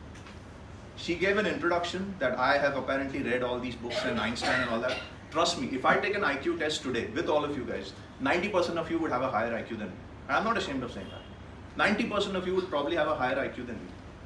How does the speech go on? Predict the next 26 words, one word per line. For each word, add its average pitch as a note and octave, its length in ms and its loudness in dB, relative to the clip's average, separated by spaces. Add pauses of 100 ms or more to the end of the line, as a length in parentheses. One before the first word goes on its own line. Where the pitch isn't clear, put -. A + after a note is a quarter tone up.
(380)
The - 160 -8
only A3 160 2
difference F#3+ 380 0
is F3 180 -2
I've B2+ 160 2
been E3+ 140 -2
doing D3 240 -4
this. - 320 -8 (600)
Every D3+ 240 0
single F#3 440 -2
idea A#2+ 340 2
that C#3 160 2
I've B2+ 220 -2
read, - 180 -6 (460)
I've B2+ 200 2
captured E3+ 440 2
into C3+ 180 -2
this C3 380 -2
idea, B2+ 320 0
which C#3+ 180 -4
I C3 140 0
call C3+ 240 -2
the C3 180 -2
second A#2+ 400 -4
brain, A#2+ 220 0 (380)
which - 180 -8